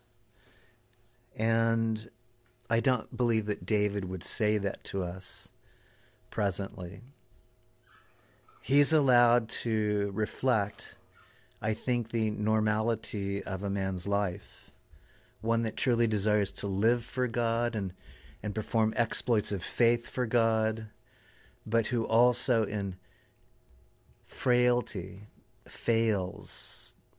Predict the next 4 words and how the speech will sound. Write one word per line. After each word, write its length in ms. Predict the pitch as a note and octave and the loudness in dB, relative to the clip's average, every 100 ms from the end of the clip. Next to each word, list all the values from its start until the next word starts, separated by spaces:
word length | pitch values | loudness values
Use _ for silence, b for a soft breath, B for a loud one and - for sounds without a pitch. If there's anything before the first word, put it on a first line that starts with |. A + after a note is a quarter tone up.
| - | -8
God 520 | G2 F2 E2+ G2 G2+ A2+ _ _ _ _ _ _ _ _ _ _ _ _ _ - | -4 -4 -6 -8 -12 -18 _ _ _ _ _ _ _ _ _ _ _ _ _ -10
and 380 | G#2 G2+ F#2+ - | -4 -2 -4 -6
fails 460 | - A2 G#2 G2 | 0 2 2 0
himself. 840 | - F#2 - A#2 F#2 F#2+ - - | -4 -4 0 0 0 -4 -14 -20